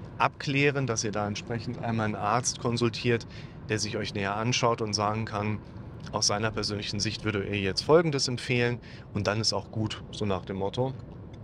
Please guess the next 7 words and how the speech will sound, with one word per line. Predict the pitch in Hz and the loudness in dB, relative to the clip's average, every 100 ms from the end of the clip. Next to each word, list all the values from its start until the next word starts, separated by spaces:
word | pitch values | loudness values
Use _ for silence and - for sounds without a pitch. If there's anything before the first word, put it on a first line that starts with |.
| - - - - - - | -14 -16 -16 -14 -10 -6
Und | 104 98 - | -4 -4 -4
dieses | 104 104 98 - - - - - - | -2 -2 0 -2 -4 -12 -14 -12 -2
Ärztemarathon, | 107 - - 117 110 117 117 120 113 | 0 2 0 2 2 2 0 0 0
Ärztehopping, | 110 110 - 127 107 117 - 113 113 - - - - | 0 0 0 -2 -2 -2 0 0 0 -4 -12 -14 -6
das | 107 - | -4 0
hat | 117 - - | -2 -2 -2
bisher | 107 - 110 104 104 | -2 0 2 2 0